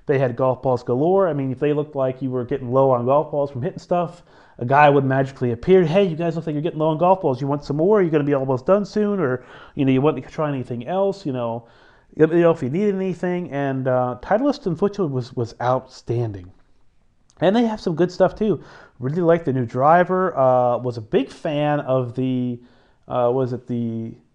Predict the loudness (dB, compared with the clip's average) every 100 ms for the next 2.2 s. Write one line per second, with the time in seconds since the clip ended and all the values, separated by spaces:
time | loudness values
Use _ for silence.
0 | _ _ -12 -12 -12 -8 -8 -6 -2 -2
1 | -2 -2 0 0 -2 -4 -4 -6 -12 -16
2 | -20